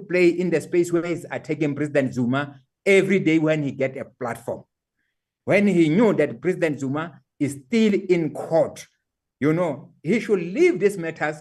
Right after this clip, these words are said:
to, to, to, to, to, to, to, to the judges. And also, he portray himself as God, because he's saying that, no, uh, uh, these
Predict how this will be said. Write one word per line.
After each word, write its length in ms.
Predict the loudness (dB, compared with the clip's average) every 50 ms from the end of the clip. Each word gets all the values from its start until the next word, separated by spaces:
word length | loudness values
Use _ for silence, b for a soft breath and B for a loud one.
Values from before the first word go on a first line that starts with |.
| -16 _ _ _ _ _ -2
to, 180 | 0 0 0
to, 160 | 2 0 -4
to, 180 | -2 -2 -4 -4
to, 160 | -2 -4 -6 -4
to, 140 | -4 -6
to, 180 | -6 -4 -6 -6
to, 160 | -4 -6 -8
to 160 | -8 -8 -8
the 180 | -6 -4 -4 -4
judges. 520 | -2 0 0 2 2 2 0 0 0 -8 -18 _ _ _ _ _ _ _ _ _ _ _ _
And 280 | -2 -2 -2 -2 -2 4
also, 580 | 4 6 6 6 4 4 2 2 2 -2 -10 -18 _ _ _ _ _ _
he 200 | _ 4 4 4
portray 420 | 6 4 2 2 4 2 2 2 2
himself 440 | 0 0 -2 0 0 0 0 0 -2
as 200 | -4 -4 -4 -4 0
God, 340 | 0 0 0 0 -4 -12 -20 -20 _ _ _ _ _ _ _ _ _ _ _ _ _ _ _ _ _ _
because 420 | -8 -8 -6 -4 -4 -4 -4 -4 -2
he's 280 | 0 0 0 0 -2
saying 220 | -2 -2 -2 -2 -2
that, 220 | -2 -2 -2 -4
no, 400 | -4 -2 -2 -2 -4 -8 -14 _ _ _ _ _ _ _ _
uh, 40 | -6
uh, 380 | -4 -2 -2 -2 -2 -4 -6 -2
these 220 | 0 -2 -2 -2